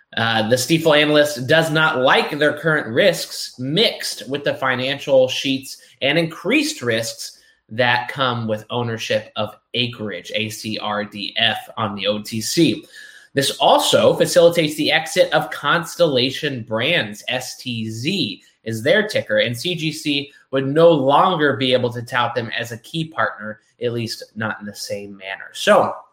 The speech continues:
different ways to look at this. I, for one, if this does end up going Canopy's way,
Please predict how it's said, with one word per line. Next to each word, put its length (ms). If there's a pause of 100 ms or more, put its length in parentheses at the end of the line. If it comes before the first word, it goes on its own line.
(500)
different 260
ways 200
to 80
look 200
at 80
this. 340 (420)
I, 160
for 160
one, 240
if 120
this 260
does 380
end 160
up 180
going 300
Canopy's 580
way, 440